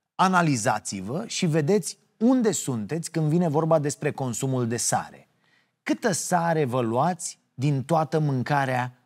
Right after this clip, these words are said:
cumpărată din hipermarket? Dacă deja vă luați prea mult de acolo, puneți solnița deoparte, măcar atunci când gătiți acasă.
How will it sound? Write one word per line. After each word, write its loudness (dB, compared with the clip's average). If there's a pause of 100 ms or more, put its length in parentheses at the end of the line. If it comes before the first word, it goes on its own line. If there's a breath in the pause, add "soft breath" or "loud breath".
(160)
cumpărată 2
din 2
hipermarket? 0 (1000)
Dacă 2
deja 2
vă 0
luați 2
prea 0
mult 2
de 2
acolo, -2 (1120)
puneți 0
solnița 0
deoparte, 0 (240)
măcar 2
atunci -2
când 0
gătiți 0
acasă. -2